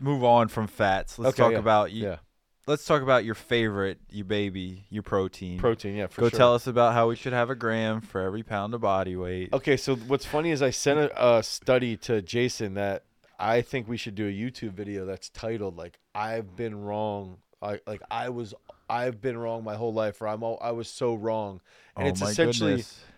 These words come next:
Speaker 2: it's a, it's a s-, it's a research paper that sort of broke down, now, basically untrained individuals. But what they found was the individuals that were having, like, you know, it was, like, a gram per kilo.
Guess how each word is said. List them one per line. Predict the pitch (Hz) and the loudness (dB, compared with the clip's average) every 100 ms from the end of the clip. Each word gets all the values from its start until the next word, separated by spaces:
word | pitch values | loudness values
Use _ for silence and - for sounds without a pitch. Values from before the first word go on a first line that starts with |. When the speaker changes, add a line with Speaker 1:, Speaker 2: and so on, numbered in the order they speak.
| _ | _
Speaker 2:
it's | - 135 | -10 -4
a, | 170 - | -4 -4
it's | 143 | -4
a | 135 | -4
s-, | - - | -6 -6
it's | 135 - | -4 -2
a | |
research | 139 196 - 170 - | 0 -2 0 -2 0
paper | - 123 - 117 107 _ _ _ _ _ _ | 2 2 0 -2 -4 _ _ _ _ _ _
that | 127 147 | 2 2
sort | - - 190 202 | 0 -2 4 4
of | 202 151 - - _ _ _ | 4 0 -8 -20 _ _ _
broke | 143 151 147 | 4 4 2
down, | - 135 127 127 123 113 110 _ _ - | 0 0 2 0 -4 -8 -14 _ _ -2
now, | 135 113 95 110 _ _ _ 123 - | 0 0 -2 -8 _ _ _ -20 -2
basically | - 165 175 - 160 151 135 - | 4 4 4 -4 -4 -2 -2 -2
untrained | 139 131 - 131 117 104 | -4 -2 -4 -4 -6 -10
individuals. | 113 104 98 139 110 95 90 90 - _ _ _ _ _ _ | -10 -6 -2 -2 -2 -6 -6 -10 -14 _ _ _ _ _ _
But | 151 127 | 2 6
what | 151 | 4
they | - 123 | 2 -2
found | - 190 175 147 | 2 4 4 2
was | 123 120 104 | 2 0 -2
the | 127 143 | -6 -6
individuals | 151 131 120 131 113 | -4 -4 -2 -4 0
that | 123 | 0
were | 113 | 0
having, | 110 120 110 113 | -2 -2 -4 -6
like, | 107 104 98 _ _ _ _ _ | -6 -6 -8 _ _ _ _ _
you | 117 | -14
know, | 98 98 107 | -14 -12 -12
it | 120 | -10
was, | 120 107 | -10 -8
like, | 117 | -6
a | 104 | -6
gram | 98 107 120 123 | -10 -6 -6 -6
per | - 104 | -10 -16
kilo. | - 117 117 120 120 | -10 -6 -2 -2 -4